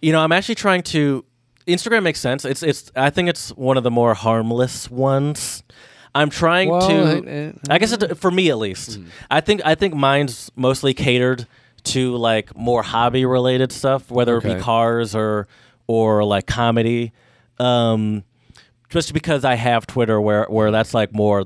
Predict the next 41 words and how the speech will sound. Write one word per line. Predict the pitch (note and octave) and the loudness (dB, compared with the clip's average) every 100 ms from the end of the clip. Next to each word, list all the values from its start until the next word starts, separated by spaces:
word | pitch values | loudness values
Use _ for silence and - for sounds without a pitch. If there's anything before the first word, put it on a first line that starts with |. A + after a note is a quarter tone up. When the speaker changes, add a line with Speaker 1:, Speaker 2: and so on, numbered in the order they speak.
| - | -4
Speaker 1:
like, | A2 G2+ F#2+ G2 | -6 -4 -6 -6
the | G#2+ | -4
battleground, | G#2+ G2 G#2 F#2+ F#3+ F#2+ F#2 F#2 | -2 -2 0 -2 -2 -4 -4 -4
you | F#2+ | -4
know? | F#2+ F#2+ F#2+ A2 | -2 -4 -6 0
That, | A2 | 0
Speaker 2:
Right. | F#2 | 2
Speaker 1:
that's | B2 A#2+ | 0 0
where, | B2 A#2 A2+ - - - - - | 0 2 0 -8 -20 -20 -10 0
that's | B2+ - | 0 2
where | C3 | 2
it | A#2+ | 2
goes | A#2 G#2+ | 2 2
down. | A2+ G#2+ G#2 | 2 0 0
So | A#2+ A#2 | 0 0
I, | A#2+ B2 | 0 -2
so, | B2 C#3 B2+ A#2+ | -2 -2 0 0
like, | B2 A#2+ | 0 0
I'm | A#2 B2+ | 0 0
looking | C3+ B2+ | -2 -2
for | B2+ | -2
more | A#2+ A#2 A2 A2 _ _ A2 | 0 0 0 -2 _ _ -4
memes | B2 B2+ C3 C3+ B2 G#2+ | 0 2 2 0 -4 -6
and, | A#2+ A#2 A2 A2 G#2+ - B2 | -4 -2 -2 -6 -10 -6 0
and, | A#2 A2+ G#2 G#2 | 2 2 0 -2
uh, | G#2+ G2+ F#2+ | 0 0 0
cars | - A2+ G#2+ G#2 G2+ - - _ _ - | 2 2 2 0 -4 -8 -16 _ _ -8
on | A#2+ A#2 | -2 0
my, | G#2+ G#2+ G#2+ | 0 2 0
and | G#2 G#2+ | 0 -2
Formula | - C3+ B2 A2+ | -2 -2 0 0
One | A2 A2 G#2+ | 2 2 0
on | G2+ G2 | 0 -2
my, | G2 F#2+ F#2+ | -2 -4 -4
uh, | F2+ F#2 F2+ - | -6 -6 -6 -6
on | G2 | -4
my | G2 G2 | -2 -2
Speaker 2:
Instagram? | B2 | -2
Speaker 1:
Instagram, | G#2+ A#2 G2+ F#2+ F#2 | -4 -2 -2 0 0
Speaker 2:
Yeah. | F#2+ | 0
Speaker 1:
yeah. | F#2+ | 0